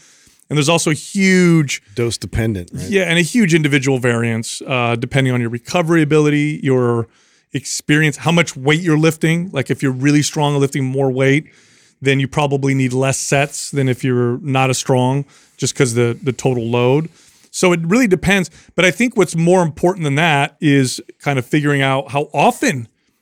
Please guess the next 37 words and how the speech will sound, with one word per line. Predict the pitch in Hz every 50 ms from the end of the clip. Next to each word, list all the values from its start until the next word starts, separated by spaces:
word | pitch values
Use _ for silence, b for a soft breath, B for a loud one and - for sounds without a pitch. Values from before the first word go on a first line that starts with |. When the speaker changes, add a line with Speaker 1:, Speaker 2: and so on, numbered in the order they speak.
| _ _ _ -
Speaker 1:
you | 147
should | 131 - 151 143
work | 135 147 135 -
the | - 127
chest. | - - 135 120 113 110 - - b b b b b b b b
And, | - 165 165 165 156 160 160 - - _
you | - 240
know, | 208 180
studies | 156 - - 190 185 196 165
will | 175
show | 160 - - 180
anywhere | 175 180 175 175
between | 165 165 - 180 165 151
two, | - - - 190
two | 180 - - 196 185
to | 160
four | 156 - 170 160
times | - 170 160 156 147 147
a |
week. | 147 160 175 214 - - b b b b b b b _
I | 175 220
like, | 285 302 294 285 - - - - _ _ _ _
I | 160 175
like | 233 277 285 233 185
being | 226 214 202
right | 190 196 202
in | 214
the | 185 175
middle, | 202 240 208 156
about | 147 151 165 160
three. | - 196 226 202 165 -
I | 180
think | 147 240 226 190
it's | 175 -
the | - 156
perfect | - - - 208 208 - 254 208 -
amount | 220 180 151 147 147 147 151 175